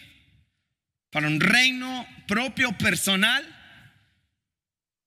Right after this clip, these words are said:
o estás haciéndolo para la gente,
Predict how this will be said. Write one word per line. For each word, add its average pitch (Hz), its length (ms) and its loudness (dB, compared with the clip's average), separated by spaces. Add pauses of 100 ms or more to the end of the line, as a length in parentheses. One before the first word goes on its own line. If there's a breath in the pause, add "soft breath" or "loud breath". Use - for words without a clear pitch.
(1500)
o 185 100 0
estás 233 280 0
haciéndolo 233 520 0
para 202 220 0
la 180 80 -2
gente, 165 560 -8